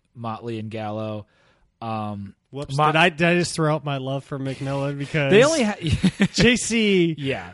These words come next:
Speaker 2: We were. I was at the bar. Okay, yeah. First down. We'll throw it out. I was sitting there, and J C on some of the inside zones, he, he just doesn't have the power to,
Speaker 1: Not
Speaker 2: to be
Speaker 1: inside.
Speaker 2: running those.
Speaker 1: He's much better, like, getting to the outside and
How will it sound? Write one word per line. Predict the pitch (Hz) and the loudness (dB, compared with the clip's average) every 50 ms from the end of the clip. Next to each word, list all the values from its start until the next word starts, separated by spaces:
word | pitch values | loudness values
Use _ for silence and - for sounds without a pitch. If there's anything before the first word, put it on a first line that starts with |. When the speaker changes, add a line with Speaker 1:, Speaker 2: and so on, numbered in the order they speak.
| _ - | _ 2
Speaker 2:
We | 156 170 202 | 4 6 6
were. | 208 202 185 - | 6 6 4 2
I | - 196 | 4 4
was | 202 185 190 | 4 4 4
at | 185 - | 2 0
the | 165 | 0
bar. | 131 - 160 160 160 165 165 165 170 160 151 170 - _ _ | 0 2 4 6 6 6 6 4 2 -2 -6 -10 -16 _ _
Okay, | - 147 139 135 135 127 | -16 -14 -12 -10 -8 -8
yeah. | 127 131 123 _ _ | -8 -8 -10 _ _
First | - - 196 190 - - | 0 2 2 2 2 2
down. | - 175 160 156 151 151 151 151 | 2 2 4 4 2 0 0 -2
We'll | 147 151 143 | -2 -4 -4
throw | - - 160 156 151 | -2 -2 0 0 0
it | 151 151 | 0 0
out. | 151 151 160 - - | -2 -2 -4 -6 -8
I | 147 | -8
was | 143 139 - | -8 -8 -8
sitting | - - 147 147 147 143 | -6 -6 -6 -4 -4 -4
there, | 143 139 139 139 135 131 127 127 _ _ | -4 -4 -6 -6 -6 -8 -10 -14 _ _
and | - 135 131 131 127 123 123 123 123 120 120 - _ _ _ | -14 -12 -10 -10 -10 -10 -10 -10 -12 -12 -14 -18 _ _ _
J | - - 170 175 180 | -10 -6 -4 -4 -4
C | - - - 175 160 151 147 143 135 131 127 123 123 107 _ - | -4 -6 -6 -4 -4 -2 -2 -2 -4 -4 -4 -6 -8 -10 _ -12
on | 131 127 127 123 120 | -10 -8 -8 -10 -10
some | - - 143 | -10 -10 -10
of | 139 127 | -10 -8
the | 131 127 | -10 -10
inside | 127 131 127 - 139 131 127 120 | -10 -10 -10 -10 -10 -10 -10 -10
zones, | 120 127 131 127 127 123 120 120 117 113 - - - _ _ _ _ _ _ | -10 -8 -6 -6 -6 -6 -8 -10 -10 -12 -12 -14 -14 _ _ _ _ _ _
he, | - - - - _ _ _ _ _ _ _ _ _ | -20 -20 -20 -20 _ _ _ _ _ _ _ _ _
he | _ - 180 160 | _ -8 -8 -6
just | - 175 - - | -4 -4 0 2
doesn't | 220 196 - 202 175 | 2 2 2 0 -2
have | 156 175 143 | -4 -4 -4
the | 139 135 | -6 -6
power | - - - 165 160 165 156 135 131 127 | -4 -4 -2 0 -2 0 -2 -2 -4 -6
to, | - - 147 135 | -6 -8 -8 -6
Speaker 1:
Not | 135 139 147 156 | -6 -2 0 2
Speaker 2:
to | 175 | 2
be | 190 | 4
Speaker 1:
inside. | 185 160 143 131 143 143 | 4 2 2 2 0 0
Speaker 2:
running | 117 110 107 107 | 0 0 -2 -2
those. | 131 131 127 127 127 123 - | -4 -4 -6 -6 -8 -10 -8
Speaker 1:
He's | - 151 165 147 139 | -6 -4 -4 -4 -2
much | 156 170 160 - | -4 -4 -4 -4
better, | - 143 139 135 135 | -2 -2 0 0 -2
like, | 127 120 117 113 107 - | -2 -2 -4 -6 -8 -10
getting | - 127 113 120 | -12 -12 -12 -12
to | 107 104 | -14 -12
the | 123 113 107 | -10 -10 -10
outside | 104 104 - - 104 101 104 101 | -10 -12 -12 -12 -12 -12 -12 -12
and | 101 98 95 95 | -12 -12 -12 -12